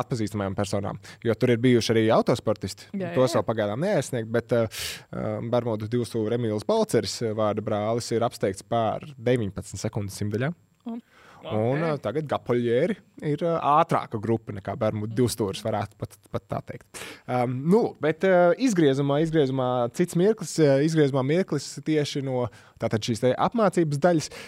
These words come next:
Speaker 1: Eh, viņa uzdevums no, eh, tātad statiniska stāvokļa iedot ručkā taisnā līnijā un paspēt, eh, nobremzēt pirms, eh, gājēju pārējas.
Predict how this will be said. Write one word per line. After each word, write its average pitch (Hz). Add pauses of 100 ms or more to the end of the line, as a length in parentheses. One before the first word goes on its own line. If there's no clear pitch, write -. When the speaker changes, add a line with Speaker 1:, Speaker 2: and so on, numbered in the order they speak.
(140)
Speaker 1:
Eh, 123
viņa 202
uzdevums 180 (160)
no, 175
eh, 135 (420)
tātad 127 (140)
statiniska -
stāvokļa 214 (920)
iedot 147
ručkā 220 (240)
taisnā 180
līnijā 175 (120)
un 214 (180)
paspēt, 151
eh, 139
nobremzēt 135
pirms, 151
eh, 120 (760)
gājēju 123
pārējas. 131